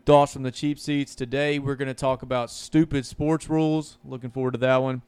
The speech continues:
And then we're also gonna give our takes about the N F L playoffs. Tons of knowledge coming. But first, first I'm gonna tell you about our sponsor today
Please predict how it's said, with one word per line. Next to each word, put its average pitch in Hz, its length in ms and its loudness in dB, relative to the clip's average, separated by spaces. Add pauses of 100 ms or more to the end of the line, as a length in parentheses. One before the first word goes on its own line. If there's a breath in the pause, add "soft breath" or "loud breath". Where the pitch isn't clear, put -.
(500 soft breath)
And 120 220 -2
then 123 140 2
we're 123 140 4
also 131 460 6
gonna 127 160 2
give 123 240 0
our 123 160 4
takes 127 380 0
about 120 340 0
the 113 260 -8
N 135 200 -4
F 127 240 -2
L 113 240 0
playoffs. 104 880 -8 (300)
Tons 151 340 0
of 135 80 -4
knowledge 120 420 0
coming. 107 340 0 (720 soft breath)
But 135 400 4 (140)
first, 165 480 4 (340)
first 185 220 2
I'm 170 80 0
gonna 156 100 0
tell 151 240 -6
you 147 120 -8
about 139 220 -4
our 127 120 -6
sponsor 147 560 -4
today 139 420 2